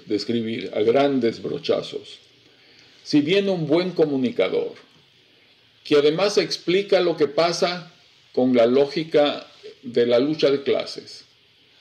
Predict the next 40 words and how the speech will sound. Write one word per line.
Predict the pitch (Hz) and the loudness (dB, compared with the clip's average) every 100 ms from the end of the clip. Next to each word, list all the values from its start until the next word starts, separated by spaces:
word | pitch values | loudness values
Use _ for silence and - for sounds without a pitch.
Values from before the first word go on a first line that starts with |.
| - | -4
Hay | 123 151 | 0 0
pobres | - 175 170 175 165 | 2 0 2 0 0
porque | - 135 127 127 | 0 0 2 2
hay | 139 139 | 4 4
ricos. | 135 123 - - - - _ _ - | 2 -2 -4 -10 -12 -20 _ _ -8
Si | 123 | -4
tú | 123 156 | -2 0
no | 165 160 | 0 0
tienes | 165 170 170 151 | -2 -4 -4 -2
es | 147 | -2
porque | - 123 120 | -2 -4 2
alguien | 120 135 127 | 2 2 2
te | 131 | 2
lo | 127 | 2
robó | 117 127 131 117 | 0 2 2 2
o | 98 | 0
te | - 107 | 0 0
lo | 110 | 0
quitó. | 110 101 135 - - _ _ _ | -6 -2 -2 -2 -8 _ _ _
Por | - 120 | -2 0
lo | |
tanto, | 117 156 165 | 2 0 2
lo | 151 | 2
que | 131 | 0
tienes | 135 160 156 | -2 -2 0
que | |
hacer | 143 135 147 | 0 2 0
es | 143 | 0
ir | 160 | 0
atrás | 139 120 147 185 185 | 0 2 2 2 2
de | |
esa | 170 165 160 | 0 0 -2
persona | 165 160 131 120 123 - - _ _ | -4 0 0 -2 -6 -12 -20 _ _
y | - 135 | 0 2
arrancarle | 131 135 127 120 151 170 175 170 | 4 2 0 0 2 2 0 2
lo | 151 | 2
que | 127 123 | 2 0
ya | 135 | 0
te | 131 | 0
robó. | 117 117 92 82 | 0 0 0 -4